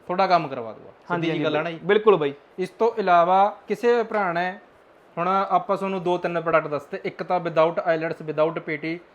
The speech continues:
Speaker 1: ਸਟੱਡੀ ਵੀਜ਼ਾ, ਕਿਹੜੇ ਕਿਹੜੇ ਦੇ ਆਪਾਂ ਨੇ ਚਾਰ ਪੰਜ ਕੰਟਰੀਆਂ ਦੱਸਤੀਆਂ ਹਨਾ ਵੀਰੇ?
Speaker 2: ਹਾਂਜੀ, ਹਾਂਜੀ ਬਾਈ।
Speaker 1: ਜਿਹਦੇ ਵਿੱਚ ਸੌਖੇ ਤਰੀਕੇ ਨਾਲ ਜਾ ਸਕਦਾ ਹੈ। ਸਾਰੇ ਜਿੰਨੇ ਵੀ ਦੱਸੇ ਨੇਗੇ, ਸਾਰਿਆਂ ਦੇ ਵਿੱਚ ਜੋ ਪੇਮੈਂਟ ਰਹੂਗੀ ਉਹ ਮਿੱਤਰੋ after visa ਹੀ ਹੈ। ਤੇ ਪਹਿਲਾਂ ਨਾ ਤੁਹਾਡਾ ਕੋਈ ਜ਼ੀਰੋ ਪਰਸੈਂਟ ਰਿਸਕ ਹੈ। ਕੱਲ੍ਹ ਨੂੰ ਤੁਹਾਨੂੰ ਇਹ ਵੀ ਨਹੀਂ ਹੋਊਗਾ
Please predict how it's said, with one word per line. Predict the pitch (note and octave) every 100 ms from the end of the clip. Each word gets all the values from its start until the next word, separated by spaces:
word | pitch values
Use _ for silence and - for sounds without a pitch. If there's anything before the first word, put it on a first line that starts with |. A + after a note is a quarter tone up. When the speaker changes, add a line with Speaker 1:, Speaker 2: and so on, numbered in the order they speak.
| -
Speaker 1:
ਸਟੱਡੀ | - F#3 F#3 F#3
ਵੀਜ਼ਾ, | E3+ E3
ਕਿਹੜੇ | E3 D#3+
ਕਿਹੜੇ | F3+ F3
ਦੇ |
ਆਪਾਂ | E3+ F3+
ਨੇ | G3
ਚਾਰ | G3 F#3
ਪੰਜ | F#3 F3
ਕੰਟਰੀਆਂ | E3+ E3+ E3+
ਦੱਸਤੀਆਂ | C3+ - C#3
ਹਨਾ | D3
ਵੀਰੇ? | D3+ D3 F#3
Speaker 2:
ਹਾਂਜੀ, | F#3 F3+
ਹਾਂਜੀ | D3+
ਬਾਈ। | E3
Speaker 1:
ਜਿਹਦੇ | F#3 F#3+
ਵਿੱਚ |
ਸੌਖੇ | F#3+ F#3 -
ਤਰੀਕੇ | D#3 F3+ D#3
ਨਾਲ | D3
ਜਾ | C#3+ C#3
ਸਕਦਾ | D#3 D#3+
ਹੈ। | - - - _
ਸਾਰੇ | - - F#3+ G3+ B3+
ਜਿੰਨੇ | A3 G#3 A3+
ਵੀ | A#3
ਦੱਸੇ | G#3+ G#3+
ਨੇਗੇ, | G#3 G#3
ਸਾਰਿਆਂ | G3 F3 F#3
ਦੇ | G3
ਵਿੱਚ | F#3 F#3 F3+ F#3+ - _ D#3
ਜੋ | E3
ਪੇਮੈਂਟ | E3 D#3 D#3
ਰਹੂਗੀ | D#3 D#3 E3+ E3+ - - F3
ਉਹ |
ਮਿੱਤਰੋ | E3+ E3+ F3 D#3
after | D3 E3 C#3+
visa | C#3
ਹੀ | D#3 F3
ਹੈ। | F3 F3+ - _ _ _ -
ਤੇ | F#3
ਪਹਿਲਾਂ | F3+ F3+ F#3 G3+
ਨਾ | G3 F#3
ਤੁਹਾਡਾ | E3+ E3
ਕੋਈ | D#3+ E3+
ਜ਼ੀਰੋ | D3+ D#3+ D#3
ਪਰਸੈਂਟ | D3+ D3 D3+
ਰਿਸਕ | D3+ C#3+ - E3
ਹੈ। | D#3+ D#3 - -
ਕੱਲ੍ਹ | D#3+
ਨੂੰ | F#3
ਤੁਹਾਨੂੰ | F#3 F#3 F3
ਇਹ | E3
ਵੀ | F3+
ਨਹੀਂ | E3+
ਹੋਊਗਾ | C#3+ D#3 D3+